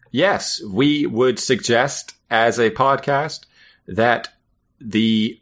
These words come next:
Elemental Sanctuary is sort of the foyer of the Silent Realm, the Golden Land.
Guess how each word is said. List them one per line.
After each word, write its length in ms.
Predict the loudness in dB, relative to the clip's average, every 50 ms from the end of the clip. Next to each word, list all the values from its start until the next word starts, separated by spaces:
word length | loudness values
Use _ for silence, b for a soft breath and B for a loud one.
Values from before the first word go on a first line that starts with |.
| _ -2
Elemental 480 | 0 0 2 0 0 -2 0 0 0
Sanctuary 800 | 0 2 0 0 0 0 -2 0 0 2 2 2 2 0 0 -2 0
is 220 | 0 0 0 2
sort 200 | 2 0 2 2 0
of 160 | -2 -2 0
the 380 | 0 2 2 2 2 2 0 -2
foyer 840 | -4 -2 0 0 2 2 2 2 2 2 4 4 2 2 0 -2 -6 -10 _ _ _ _ _ _
of 200 | -2 -2 0 0
the 100 | -2 -2
Silent 440 | 0 2 2 2 2 2 0 0 0
Realm, 420 | 0 0 0 0 -2 -8 -14 -10 -4
the 100 | -4 -2
Golden 480 | 2 2 4 4 4 4 2 2 0
Land. 640 | 0 0 0 0 0 -2 -4 -8 -14 -16 -20 -20